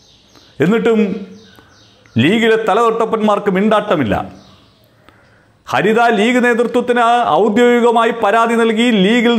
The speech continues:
നിന്ന് ഒരു നീക്കവും തങ്ങളെ അധിക്ഷേപിച്ച എം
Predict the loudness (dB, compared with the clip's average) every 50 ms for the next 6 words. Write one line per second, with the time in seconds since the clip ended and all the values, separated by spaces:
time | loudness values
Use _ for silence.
0 | 2 2 2 2 2 2 2 2 0 -2 0 0 2 2 2 2 2 2 0 0
1 | 0 -2 0 0 -2 -4 -6 -10 -12 -16 -20 -20 -20 -20 -20 -20 -20 -20 -20 _
2 | _ _ _ -6 -4 -4 -2 0 0 2 2 2 2 2 0 -2 -4 -2 -2 0
3 | 0 0 0 -2 -2 -2 0 0 0 0 -2 -4 -10 -14 -16 -20 -20 -20 _ _
4 | _ -4 -2 -2 0